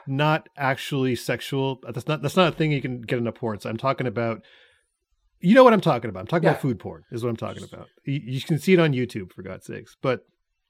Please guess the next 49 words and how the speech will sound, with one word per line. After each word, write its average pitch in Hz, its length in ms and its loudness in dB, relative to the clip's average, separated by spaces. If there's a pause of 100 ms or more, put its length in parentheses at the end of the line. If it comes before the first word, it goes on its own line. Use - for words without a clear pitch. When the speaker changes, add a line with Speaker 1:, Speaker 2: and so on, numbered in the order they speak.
(420)
Speaker 1:
I 160 120 4
live 165 200 4
for 196 80 -2
that 190 160 0
stuff. 190 400 -10 (760)
And 135 360 -2
I 123 380 -2 (460)
really, 196 540 2
no 160 200 4
one 247 200 2
wants 190 240 -2
to 175 80 -4
see, 147 400 -4 (220)
<laughs> - 240 -18
I 165 60 0
f-, - 260 -6 (480)
I 226 100 0
feel 254 220 4
like, 247 280 2 (360)
I 196 40 -8
feel 220 100 0
like 202 140 2
one 196 140 2
of 180 80 4
these 170 160 4
schmucks 147 520 0
that 147 120 0
are, 135 160 2
like, 123 220 0
you 127 80 -4
know, 117 240 -2
running 127 280 0
for 123 140 -4
office, 117 380 -4
like, 117 100 0
"Hey, 190 280 6 (280)
no 196 200 6
one's 233 180 8
tougher 202 360 8
on 175 140 10
crime 165 380 6
than 131 120 0
me," 156 140 4
you 101 180 -6
know, 131 140 0
and 123 160 0
then 113 140 -2
he 110 40 -4
goes, 107 140 -8